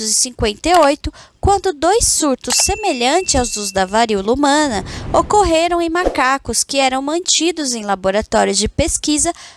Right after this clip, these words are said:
por isso seu nome. Apesar disso, o macaco não é reservatório do vírus e, apesar de desconhecido,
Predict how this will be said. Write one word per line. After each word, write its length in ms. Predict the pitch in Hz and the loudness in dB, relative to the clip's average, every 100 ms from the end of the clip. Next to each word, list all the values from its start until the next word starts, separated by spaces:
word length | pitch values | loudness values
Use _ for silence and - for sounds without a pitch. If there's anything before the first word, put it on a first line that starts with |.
| _ - | _ 2
por 180 | 440 | 4
isso 320 | 381 320 - 311 | 4 2 0 0
seu 240 | - 330 | 0 0
nome. 460 | 330 240 180 170 - _ _ - - | 0 0 -2 -6 -18 _ _ -18 -4
Apesar 480 | 415 415 320 226 196 | -2 2 2 2 0
disso, 480 | 190 262 240 - - - | 0 0 0 -2 -4 -14
o 80 | - | -6
macaco 640 | 285 294 - 285 285 - 269 | 0 0 0 0 0 0 -2
não 320 | 262 330 453 | 0 2 4
é 80 | 381 | 4
reservatório 760 | 339 254 254 233 - 233 233 | 4 2 0 0 0 0 0
do 140 | 247 330 | -2 -2
vírus 460 | 277 262 220 - - - - | 0 0 0 -2 -6 -18 -2
e, 100 | 214 | 2
apesar 400 | 220 240 220 233 | 4 4 2 2
de 160 | 277 294 | 0 0
desconhecido, 960 | 269 - 214 196 196 - 277 269 202 | 0 0 -4 -6 -2 0 0 -4 -6